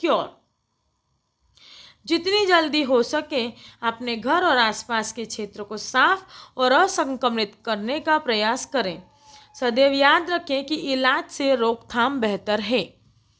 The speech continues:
निशा, "How to disinfect our houses, sir?"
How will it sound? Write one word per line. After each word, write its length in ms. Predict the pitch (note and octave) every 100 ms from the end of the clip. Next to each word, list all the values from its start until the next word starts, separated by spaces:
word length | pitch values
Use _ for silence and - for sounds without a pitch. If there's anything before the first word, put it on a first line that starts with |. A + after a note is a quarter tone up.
| _ _ _ _ _ _ _ _ _ _ _ -
निशा, 440 | D4 D#4+ A#3+ - - -
"How 460 | E4 G4 A4 - D4+
to 180 | C4 - - - - - _ - A3
disinfect 1300 | E4 - F#4 G4+ G4+ _ _ _ F#4 E4+ E4+ - - -
our 280 | A#3+ G#3 G#3+ A#3+ B3
houses, 440 | A#3 A#3+ A#3 A#3+ - - - -
sir?" 180 | D#4 G#3